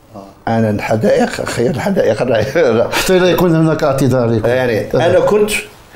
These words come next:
Speaker 1: كان لي شونزيليزي، حديقة، لا، لا، لا، لي شونزيليزي، ولتحت كاين ان بارك، ان بوتي بارك قدام مسرح، فيه لا سيكوريتي، فيه كذا. الولاد كانوا صغار، فاتح صغير وأمينة صغار، يلعبوا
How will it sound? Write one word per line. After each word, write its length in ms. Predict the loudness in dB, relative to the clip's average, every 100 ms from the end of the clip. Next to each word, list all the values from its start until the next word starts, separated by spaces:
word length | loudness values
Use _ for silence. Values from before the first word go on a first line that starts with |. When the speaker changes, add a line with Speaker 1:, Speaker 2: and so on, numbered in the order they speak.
| -10
Speaker 1:
كان 160 | -4 -2
لي 80 | 0
شونزيليزي، 680 | 0 0 2 2 0 0 -4
حديقة، 320 | -6 -6 -6 -4
لا، 160 | -2
لا، 420 | 0 -2 -2 -4 -6
لا، 100 | -8
لي 120 | -6
شونزيليزي، 600 | -2 -2 0 -2 0 0
ولتحت 480 | 0 0 -2 -4 -4 -10 -20 -20 -20 -20 -20 -20 -6
كاين 180 | -2 -2
ان 80 | -2
بارك، 340 | -4 -4 -4
ان 60 | -6
بوتي 200 | -6 -6 -4
بارك 360 | -2 -4 -10 -18 -20 -20 -20 _ -12
قدام 460 | -4 -2 -2 -2 -4
مسرح، 380 | -4 -4 -4 -8 -20 -20 -20 -20 -20 -20 -20 -20 -20 -10
فيه 220 | -4 -2
لا 100 | -2
سيكوريتي، 600 | -4 -4 -2 -2 0 -2
فيه 100 | -2
كذا. 280 | -4 -4 -4 -12 -20 -20 -18 -4
الولاد 260 | 0 0 0
كانوا 180 | 0 0
صغار، 380 | 0 -2 -4 -12 -20 -20 -20 -8
فاتح 320 | -4 -4 -6
صغير 320 | -6 -2 0
وأمينة 280 | 0 0 -2
صغار، 440 | -2 0 0 -4 -14 -20 -20 -10 -2
يلعبوا 340 | 0 0 -2